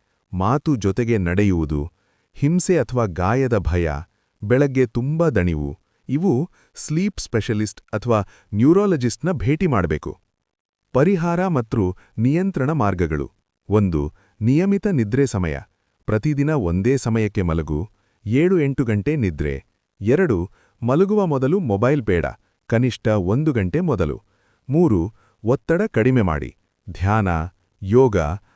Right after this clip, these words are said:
ಆಳವಾದ ಉಸಿರಾಟ. ನಾಲ್ಕು, ಮದ್ಯ ಅಥವಾ ಸಿಗರೇಟು ತಪ್ಪಿಸಿ. ಐದು, ಮಲಗುವ ವಾತಾವರಣ ಶಾಂತವಾಗಿರಲಿ, ಲೈಟ್ ಕಡಿಮೆ, ಶಬ್ದ ಕಡಿಮೆ. ನಿದ್ದೆಯಲ್ಲಿನ ಮಾತುಗಳು ನಿಜವೇ?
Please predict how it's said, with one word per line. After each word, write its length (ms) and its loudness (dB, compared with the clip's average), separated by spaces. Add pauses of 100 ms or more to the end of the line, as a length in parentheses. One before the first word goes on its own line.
(200)
ಆಳವಾದ 540 2
ಉಸಿರಾಟ. 560 -2 (560)
ನಾಲ್ಕು, 600 0 (300)
ಮದ್ಯ 360 0
ಅಥವಾ 460 -2
ಸಿಗರೇಟು 520 0
ತಪ್ಪಿಸಿ. 520 -2 (400)
ಐದು, 400 0 (400)
ಮಲಗುವ 440 2
ವಾತಾವರಣ 580 0 (380)
ಶಾಂತವಾಗಿರಲಿ, 1080 0 (340)
ಲೈಟ್ 320 2
ಕಡಿಮೆ, 520 0 (180)
ಶಬ್ದ 420 0
ಕಡಿಮೆ. 480 0 (680)
ನಿದ್ದೆಯಲ್ಲಿನ 680 4
ಮಾತುಗಳು 520 2
ನಿಜವೇ? 520 0